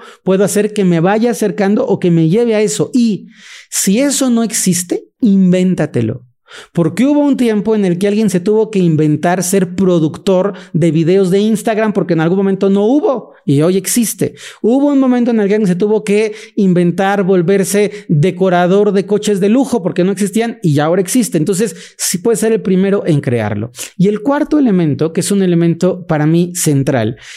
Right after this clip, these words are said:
es que tienes que mirar si estos componentes realmente te llevan a la felicidad. Si realmente te están llevando a ese estado interior en donde tú digas, "Amanezco de los trescientos sesenta y cinco días del año,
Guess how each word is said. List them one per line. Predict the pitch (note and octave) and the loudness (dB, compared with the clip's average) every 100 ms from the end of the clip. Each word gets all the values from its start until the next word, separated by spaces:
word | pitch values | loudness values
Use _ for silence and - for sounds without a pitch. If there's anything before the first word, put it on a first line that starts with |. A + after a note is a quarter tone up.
| - | -6
es | F#3+ | -4
que | F#3 | -2
tienes | A3 A3 G#3+ - | -2 0 0 -2
que | G3 G3 G3 | -2 -2 2
mirar | E3 D3+ C#3+ D3 - | 2 2 0 -4 -6
si | - G#3 | -2 -2
estos | G#3 B3+ - | 0 -4 -2
componentes | F#3+ E3 D#3+ D#3+ D#3+ E3+ - | -2 0 0 2 0 -2 -4
realmente | E3+ G3 G#3 G3 F#3 F3+ F#3+ | -2 0 2 2 0 0 -2
te | F#3+ | -2
llevan | D3+ D#3+ C#3 C3 C#3 - | 0 0 0 -2 -4 -2
a | C3 | -2
la | B2 | 0
felicidad. | B2 A2 G#2 A#2 G#2+ - _ _ _ _ _ - - - | -2 -4 -6 -6 -8 -10 _ _ _ _ _ -20 -20 -8
Si | - E3+ | -2 0
realmente | G#3 A3+ A3 | 0 0 0
te | F#3 | 0
están | F3 F#3 F#3+ | 0 0 0
llevando | F#3 E3 E3+ F3+ F3+ | 2 2 2 0 -2
a | D#3+ | -2
ese | F#3+ G#3 - A3 A3 | 0 0 -2 -2 -2
estado | C#3 - - F#3 F#3+ G3+ | -4 -4 -2 0 2 2
interior | F#3 D#3 - C#3+ C#3+ D#3+ | 2 0 0 2 2 2
en | E3+ | 2
donde | D#3 | 0
tú | D#3+ F3+ | 0 0
digas, | F3+ G3+ G#3+ - - - - | 2 0 -2 -8 -20 -20 -8
"Amanezco | E3 E3+ E3+ F#3 G3 F#3 C#3 B2+ | 0 2 2 0 -2 -4 -6 -2
de | D3+ | -2
los | D#3+ D#3+ D#3+ | 2 0 0
trescientos | F3 E3+ A3+ B3 | -2 0 0 0
sesenta | G#3 F#3+ F3+ | 0 0 0
y | |
cinco | F3 G3+ G3 | 0 0 0
días | F3+ F3+ D#3 | 2 2 2
del | E3 | 0
año, | F#3+ A3+ | 0 -2